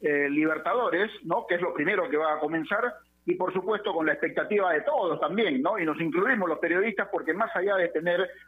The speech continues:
una opinión clara de cómo están los clubes peruanos, ex-, existe, por cierto, el deseo de que la situación pueda cambiar, ¿no? Estamos en comunicación con Walter Fiori, técnico de Ayacucho Fútbol Club, que, eh, va a debutar en lo que re-, se refiere a Copa Libertadores de América y ojalá pueda tener,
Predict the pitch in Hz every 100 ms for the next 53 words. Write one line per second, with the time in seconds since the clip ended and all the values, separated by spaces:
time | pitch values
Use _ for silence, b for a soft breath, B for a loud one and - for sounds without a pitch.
0 | _ 170 180 165 151 180 175 185 180 156
1 | 139 202 190 - 180 180 127 175 165 160
2 | 156 190 175 208 - - 143 - - 139
3 | - 220 - - - 147 - 180 - 160
4 | - B B 160 156 156 156 196 190 170
5 | 160 139 - 156 156 - 233 240 175 170
6 | 147 139 165 147 117 151 - B B 196
7 | 196 285 254 226 202 196 208 208 254 240
8 | 202 220 247 226 220 269 185 175 - 196
9 | 190 185 185 170 160 151 147 143 B -
10 | 175 180 180 180 262 - 170 196 185 170
11 | 180 247 - 214 262 269 165 160 214 190
12 | 165 165 170 320 185 156 151 143 147 143
13 | - 156 147 247 175 143 180 170 156 147
14 | 151 185 180 165 208 214 208 180 160 175
15 | 196 190 175 156 156 160 165 185